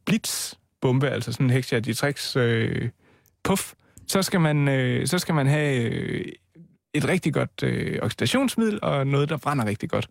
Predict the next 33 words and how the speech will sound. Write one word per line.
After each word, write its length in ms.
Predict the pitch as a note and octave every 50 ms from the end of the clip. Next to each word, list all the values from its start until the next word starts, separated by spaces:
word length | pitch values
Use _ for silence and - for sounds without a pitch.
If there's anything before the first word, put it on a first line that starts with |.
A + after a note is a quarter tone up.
| _ - - _ _ _ _ _ _
Og, 320 | - D3+ D3+ D3+ C#3+ D3 D3
øh, 160 | C#3+ C#3 C3+
hvis 200 | D3+ A3 A3+ -
man 140 | G#3 E3 D3+
gerne 300 | C#3+ C#3 C#3+ D#3 E3 E3
vil, 280 | D3+ C3+ B2+ B2 A#2+
øh, 280 | A#2+ A#2 A2+ A2+ A#2 A#2+ - _ _ _ _ _ _ _ -
hvis 160 | - F3+ E3+
man 140 | E3+ D3+ C#3
gerne 220 | C3+ B2+ C3+ C#3+
vil 140 | C#3 B2+ A2+
for 120 | - -
eksempel 220 | A#2+ - C3+ B2 A2
bruge 140 | - B2+
et 80 | D#3+ -
metalpulver, 560 | A#2+ A2 - D#3+ F#3 A3 - G#3+ G3 F3 D3+ B2+ - _ _ - _ _ _ _
så 300 | - - G3 F3+ F3+ F3 E3+ -
rammer 220 | D3+ D#3 E3 F3+
man 180 | F3+ F3+ D#3 C#3+
imod 200 | C#3 D3 E3+ F3+
en 100 | E3 D3+
mur, 220 | D#3+ F#3 F3 D3
fordi, 420 | B2+ - - C#3 C3+ D#3 D#3 D3+ D3
øh, 220 | C3+ C3 B2+ B2 B2
der 60 | C#3
står 300 | C#3 - - F#3 E3+ D3
i, 140 | B2+ A#2+ A2+
øh, 240 | - - - - -
våbenloven 540 | F#3 A3+ A#3 - F#3+ F3+ F3+ F3 D#3+ D3 -
under 380 | - B2+ B2+ - - - - -
eksplosiver, 560 | - G3+ G#3+ - - F3 - - F3+ E3 D3+ C#3
at, 340 | - - C3 C3 - -
øh, 320 | C3+ B2+ B2+ C3 C3+ C3